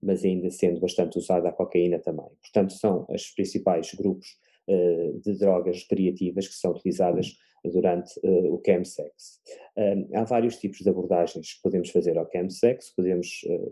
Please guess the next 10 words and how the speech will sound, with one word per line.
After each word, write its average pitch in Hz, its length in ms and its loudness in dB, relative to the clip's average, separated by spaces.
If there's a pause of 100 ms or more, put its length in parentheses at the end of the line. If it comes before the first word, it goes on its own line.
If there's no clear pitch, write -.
fazer 90 200 2
uma 90 120 2
abordagem 90 400 0
mais 85 200 -6
médica, 110 560 0 (220)
obviamente 92 480 4
também 92 180 2
pensar 95 300 0
na 87 80 0
parte, - 260 -4